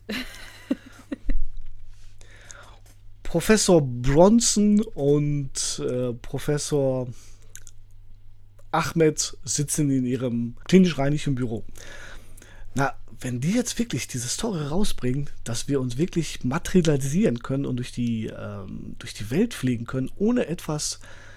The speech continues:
ähm, zu bauen, dann wäre das ja die Entdeckung des Jahrtausends.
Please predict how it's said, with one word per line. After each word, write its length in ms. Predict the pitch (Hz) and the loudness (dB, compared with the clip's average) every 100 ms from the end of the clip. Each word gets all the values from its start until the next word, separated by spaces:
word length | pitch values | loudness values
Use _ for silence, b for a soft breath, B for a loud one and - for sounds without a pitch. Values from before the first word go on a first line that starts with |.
| B B - | B B -8
ähm, 440 | 127 110 104 104 107 - | -6 -6 -6 -8 -12 -14
zu 200 | - 117 | -8 -6
bauen, 480 | 117 208 147 175 190 B B B B - | -2 0 2 2 0 B B B B -6
dann 320 | 123 120 110 | -2 -2 0
wäre 140 | 139 | 0
das 160 | 160 - | 0 0
ja 60 | 135 | 0
die 160 | 143 | 0
Entdeckung 400 | 135 180 196 165 | 0 0 0 0
des 180 | 147 - | 0 -4
Jahrtausends. 640 | 160 - 202 107 92 - | -2 0 0 -2 -6 -8